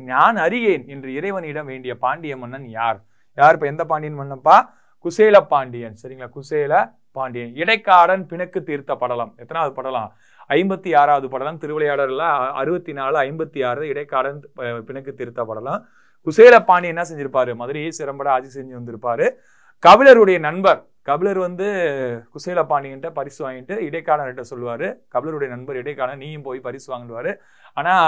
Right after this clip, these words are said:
குசேல பாண்டியன் அவருக்கு பரிசு தராம அவர் பாட்டை மதிச்சிருக்க மாட்டாரு. அப்ப அழுது வேண்டுற மோச சிவபெருமான் என்ன செய்வாப்புல, தென்கரையை விட்டுட்டு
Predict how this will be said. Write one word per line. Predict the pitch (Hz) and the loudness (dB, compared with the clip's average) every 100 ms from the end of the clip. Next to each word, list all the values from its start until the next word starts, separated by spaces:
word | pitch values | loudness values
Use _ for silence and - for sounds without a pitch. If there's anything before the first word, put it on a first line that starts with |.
| 143 123 | 4 0
குசேல | 117 185 170 | -6 -4 -4
பாண்டியன் | 139 131 131 | -4 -6 -8
அவருக்கு | 147 131 123 | -8 -8 -8
பரிசு | 139 131 | -10 -8
தராம | 131 123 117 151 196 - _ _ _ | -6 -4 -4 -8 -10 -12 _ _ _
அவர் | 131 127 | -4 0
பாட்டை | 139 165 160 | 2 2 -2
மதிச்சிருக்க | 135 185 - 160 123 | -6 -10 -8 -8 -8
மாட்டாரு. | 117 107 104 101 - | -12 -14 -18 -20 -16
அப்ப | 110 113 180 220 190 135 120 | -14 -6 4 4 4 2 -6
அழுது | 117 160 175 | -6 -4 -4
வேண்டுற | 143 170 165 156 | -4 -4 -6 -10
மோச | 131 120 120 180 220 | -10 -12 -4 -2 -2
சிவபெருமான் | - 175 185 160 139 123 | -4 -8 -4 -4 -4 -8
என்ன | 135 | -10
செய்வாப்புல, | - 131 120 117 165 208 - _ _ _ | -14 -10 -10 -6 4 4 4 _ _ _
தென்கரையை | 156 208 202 180 160 | -2 2 2 2 0
விட்டுட்டு | 135 135 143 | -2 -8 -6